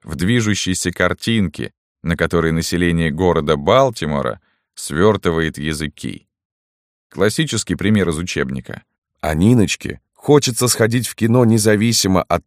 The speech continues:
того, каков процент аллелей в популяции этой Балтиморы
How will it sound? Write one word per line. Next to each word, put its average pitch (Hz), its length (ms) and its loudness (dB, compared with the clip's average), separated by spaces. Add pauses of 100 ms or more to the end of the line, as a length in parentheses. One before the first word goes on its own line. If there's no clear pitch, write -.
того, 85 480 2 (400)
каков 101 400 0
процент 92 500 0
аллелей 95 460 2
в - 80 -14
популяции 87 600 0
этой 80 300 -2
Балтиморы 73 680 -2